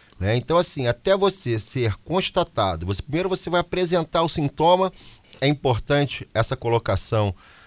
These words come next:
que, que, que o Altino colocou, que é a comunicação ao, qual, é zero oito, é zero oitocentos? Não, aqui não é zero oitocentos, é aquele telefone, é vinte e quatro, vinte e quatro, vinte e quatro.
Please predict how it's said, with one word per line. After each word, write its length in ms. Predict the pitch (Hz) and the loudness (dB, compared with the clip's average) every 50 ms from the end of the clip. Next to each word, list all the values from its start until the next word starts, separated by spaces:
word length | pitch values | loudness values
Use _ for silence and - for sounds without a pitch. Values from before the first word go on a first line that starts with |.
| - _ _ - - | -20 _ _ -16 -10
que, 260 | - 110 110 104 98 | -8 -6 -6 -6 -8
que, 680 | - - - 107 104 101 98 95 92 90 90 87 80 - | -8 -8 -6 -6 -4 -4 -4 -4 -4 -6 -8 -8 -10 -6
que 80 | - 127 | -2 0
o 40 | 110 | 0
Altino 260 | 98 - - 110 104 | 0 0 -4 -6 -4
colocou, 460 | - 117 117 113 - - 160 165 156 - - - - - _ - - - _ _ | -2 -2 -4 -4 -2 -2 -2 -2 -2 -4 -12 -20 -20 -20 _ -20 -20 -20 _ _
que 220 | - - 143 135 123 | -8 -4 0 2 2
é 220 | 113 110 113 110 - _ - - | 2 2 0 -2 -6 _ -6 -6
a 60 | 117 - - - - | -6 -6 -6 -8 -2
comunicação 1200 | - 170 190 202 196 190 185 180 170 156 147 - - 123 117 - - - 98 92 95 101 101 - - - - - - - | 0 2 4 4 4 2 2 0 0 -2 -4 -4 -4 -6 -6 -6 -6 -4 -4 -4 -2 -4 -6 -10 -14 -20 -20 -16 -6 0
ao, 440 | 107 110 110 107 98 95 92 85 - - - - - - - - | 2 2 2 2 0 -4 -6 -8 -10 -14 -16 -18 -18 -18 -20 -14
qual, 280 | - - 151 160 156 151 - - | -6 -4 -2 -2 -2 -4 -6 -6
é 100 | 117 117 107 | -2 -2 -2
zero 220 | 92 147 156 160 | 0 0 -2 -2
oito, 200 | 147 135 - - - | -2 -6 -8 -10 -6
é 120 | 107 104 | -6 -2
zero 160 | 95 131 131 | -2 -2 -2
oitocentos? 320 | 123 - - - 147 - - | -2 -4 -4 -4 -4 -4 -2
Não, 100 | 113 107 | -4 -4
aqui 220 | 101 - - 127 | -4 -4 -6 -4
não 60 | 127 | -4
é 40 | 120 | -2
zero 160 | 107 117 110 | -2 -2 -4
oitocentos, 400 | 107 101 - - 95 87 85 - | -4 -6 -8 -8 -8 -8 -8 -6
é 240 | 98 98 92 87 87 | -6 -6 -6 -6 -6
aquele 340 | 87 - - 104 98 95 87 | -8 -6 -8 -8 -8 -8 -10
telefone, 520 | - - 107 101 95 - - 95 87 90 | -6 -4 -4 -4 -4 -6 -6 -8 -6 -6
é 120 | 87 82 78 | -8 -10 -10
vinte 200 | 78 104 98 - | -12 -12 -12 -8
e 40 | |
quatro, 240 | - 151 147 147 - | -4 -4 -4 -4 -4
vinte 120 | 123 107 - | -8 -14 -10
e 20 | |
quatro, 240 | - 135 131 - 117 | -6 -6 -6 -6 -8
vinte 100 | 117 - | -14 -12
e 20 | - | -8
quatro. 340 | 120 101 95 - - 82 | -6 -6 -6 -6 -10 -16